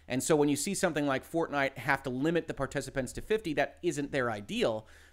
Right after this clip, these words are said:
but it is what is necessary for what they are putting out there into the world right now and the tech that they use to do it with. Be a fully functioning economy,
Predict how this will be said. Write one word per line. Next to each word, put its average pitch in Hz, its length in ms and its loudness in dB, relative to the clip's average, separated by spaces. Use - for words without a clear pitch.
but 165 120 6
it - 200 0
is 196 260 2
what 165 160 4
is 131 100 -2
necessary 143 520 0
for 131 160 -6
what 131 260 0
they 139 80 0
are 123 100 0
putting 131 320 -2
out 123 240 -4
there 120 200 0
into 113 120 -6
the 107 80 -10
world 120 400 -2
right 107 220 -8
now 185 380 6
and 147 100 0
the 135 40 -2
tech - 260 -4
that 123 100 -12
they 123 80 -2
use 110 320 -6
to 110 140 -14
do 143 200 0
it 123 120 -2
with. 82 160 -14
Be 226 140 6
a 220 40 6
fully 226 400 4
functioning 214 720 -2
economy, 156 760 -2